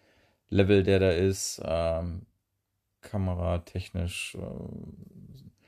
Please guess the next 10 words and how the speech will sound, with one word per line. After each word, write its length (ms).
setmäßig, 600
ne, 160
was 140
sie 140
da 100
für 100
einen 80
Aufwand 320
betrieben 420
haben. 320